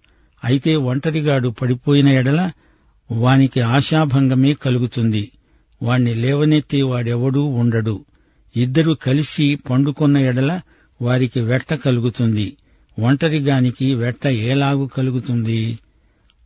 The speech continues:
ఒంటరి అయిన ఒకని మీద మరొకడు పడిన ఎడల ఇద్దరూ కూడి వానిని ఎదిరించగలరు. మూడు పేటల తాడు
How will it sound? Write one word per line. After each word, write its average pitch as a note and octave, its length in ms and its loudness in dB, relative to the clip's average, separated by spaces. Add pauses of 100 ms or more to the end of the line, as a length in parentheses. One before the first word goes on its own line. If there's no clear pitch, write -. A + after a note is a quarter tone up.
ఒంటరి C#3+ 540 2
అయిన C#3+ 260 4
ఒకని B2 380 0
మీద C3+ 280 4
మరొకడు B2+ 580 0
పడిన C3 340 0
ఎడల C#3 420 0 (500)
ఇద్దరూ D3+ 460 2
కూడి C#3 600 2
వానిని C3+ 420 4
ఎదిరించగలరు. A#2+ 1000 2 (500)
మూడు D3+ 300 4
పేటల C#3 540 0
తాడు B2+ 480 -2